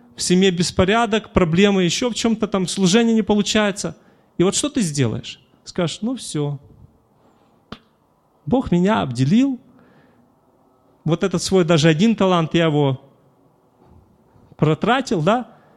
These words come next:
Знаете, можно сказать так, а можно сказать: «Нет, я буду снова, снова и снова вкладывать. Я буду снова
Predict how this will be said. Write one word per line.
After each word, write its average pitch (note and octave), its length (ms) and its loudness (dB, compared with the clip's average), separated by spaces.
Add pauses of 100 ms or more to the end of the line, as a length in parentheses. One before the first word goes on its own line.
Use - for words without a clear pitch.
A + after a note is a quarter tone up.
(460)
Знаете, F#3 540 -4 (220)
можно F3+ 300 0
сказать D#3 340 -2
так, D4 320 -6 (240)
а - 80 -2
можно E3 220 -2
сказать: D3+ 200 -8
«Нет, C3+ 280 -2
я C#3 160 -4
буду D3 360 -4 (840)
снова, A#3+ 520 -6 (240)
снова G3+ 560 -6 (240)
и - 60 -4
снова D#3+ 320 -6
вкладывать. B2 500 -8 (220)
Я E3 140 2
буду F#3 200 -2
снова A#3 540 0